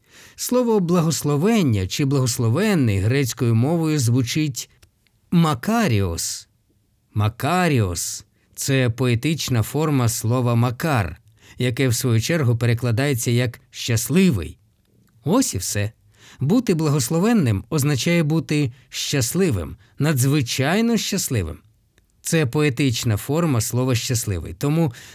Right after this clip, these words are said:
найвідоміша нагірна проповідь Ісуса розпочинається зі слів: «Я розповім вам про вісім шляхів, як стати щасливими».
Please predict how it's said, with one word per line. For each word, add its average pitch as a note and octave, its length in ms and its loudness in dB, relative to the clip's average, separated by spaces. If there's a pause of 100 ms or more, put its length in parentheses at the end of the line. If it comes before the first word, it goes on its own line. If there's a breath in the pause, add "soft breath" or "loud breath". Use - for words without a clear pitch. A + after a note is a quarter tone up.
найвідоміша D#3 800 2
нагірна B2 460 2
проповідь A#2 540 0
Ісуса E3 460 0
розпочинається C3 880 -2
зі B2+ 120 2
слів: F2+ 380 -4 (560 loud breath)
«Я D#3 260 2
розповім D#3+ 640 0
вам G3 300 2
про C3+ 320 0
вісім A#2 440 0
шляхів, D#3 640 -2 (260 loud breath)
як B2 340 0
стати C3+ 500 -2
щасливими». C#3 840 -2